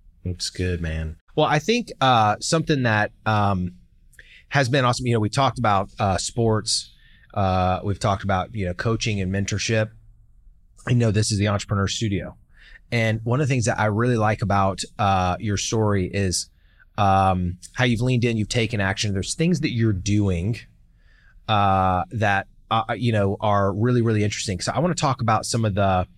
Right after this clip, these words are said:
the, the activities that you're in, the businesses that you're in, the, you know, talk, talking about being an author, and then talk about some of the causes. So I don't know if, like, a good place to start is the foundation, 'cause, I mean, that was, like,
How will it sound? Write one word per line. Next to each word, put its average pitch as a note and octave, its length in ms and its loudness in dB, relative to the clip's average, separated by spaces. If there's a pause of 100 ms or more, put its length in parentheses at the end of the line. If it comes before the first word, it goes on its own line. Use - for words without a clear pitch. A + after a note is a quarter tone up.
(420)
the, F#2 600 2 (680)
the A2+ 240 -2
activities D3 500 0
that C3 140 0
you're A#2 140 0
in, A#2 180 0
the G2 80 -2
businesses A#2 500 -2
that A2+ 160 0
you're A2 180 -2
in, G#2+ 300 0
the, F#2 260 -2 (240)
you B2+ 100 0
know, G#2+ 40 0
talk, - 300 -4
talking A2+ 180 -2
about G#2+ 140 -2
being G2 200 -4
an F2 60 -8
author, A2 420 -2
and G#2+ 80 -2
then G#2+ 80 -6
talk A2+ 220 -4
about F#2+ 160 -6
some G#2 200 -4
of F#2+ 40 -4
the F#2+ 80 -4
causes. G#2+ 480 -4
So - 120 -2
I A#2+ 80 0
don't D#3 100 -2
know C#3 100 2
if, A#2+ 100 -2
like, A#2 180 -2
a A2 40 -2
good A2 240 -4
place A#2+ 200 -2
to - 40 -8
start G#2+ 320 0
is F#2+ 140 -4
the F2+ 60 -10
foundation, F2 640 -6
'cause, F#2 160 -8
I F#2 40 -4
mean, F2+ 100 -4
that A2+ 160 -2
was, G#2+ 160 -4
like, F#2+ 180 -2